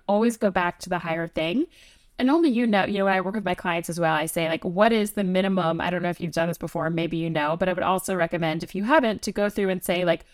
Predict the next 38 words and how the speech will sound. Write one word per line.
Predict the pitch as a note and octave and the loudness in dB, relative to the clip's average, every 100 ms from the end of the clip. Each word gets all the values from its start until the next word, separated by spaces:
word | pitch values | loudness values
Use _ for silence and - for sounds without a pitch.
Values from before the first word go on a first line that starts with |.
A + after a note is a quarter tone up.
| _ - - | _ -18 -10
"What | F3+ A3 B3 | 2 2 2
are | G#3+ G3 G#3 | 2 4 2
our | F#3+ F#3 | 2 -2
expenses?" | E3 - E3+ D#3+ - - - | -4 -4 -4 -4 -4 -4 0
Like, | D4+ | -2
literally, | F#3 G3+ A#3 B3+ B3 | 0 -2 0 2 2
what | G3 G#3+ | 2 2
is | A3+ | 2
the | - F#3 | -2 -2
minimum | F#3 G#3 A#3 G#3 G3 | 2 4 4 4 4
amount? | G3 D#3+ D#3 F#3 - | 2 2 0 -2 -6
And | F#3 | -4
I | - | 0
don't | A3 G#3+ | 2 4
mean | F#3+ F#3 F3 | 2 0 2
where | F3+ | 2
you're, | F3 F3 | 2 2
like, | E3 D#3+ G3+ | 4 2 0
scraping | - - F#3+ F3 F3+ E3+ | -6 -4 -2 -2 -2 -2
by | E3 D#3+ | 0 0
month | E3+ D#3+ - | 0 -2 -2
to | |
month. | E3+ D#3 D#3+ | -2 -2 -2
That | - F3 | -4 -2
gives | G3 F#3 | -2 -2
you | F#3+ | -4
some | - C#4+ D#4+ | -2 0 0
spaciousness | D4+ - G3 - F3+ F3+ F3 | 0 -2 -2 -2 -6 -6 -4
as | F3 | -4
well. | F3 D#3 D#3+ E3+ | 0 2 2 0
Let's | E3+ | -2
just | F#3+ - | -4 -4
say, | E3 | -2
I'm | F3 | -2
gonna | - E3+ | -2 -4
make | D#3 D#3+ | -2 -2
up | E3 | -2
numbers. | E3 E3 E3 - | -2 0 -2 -4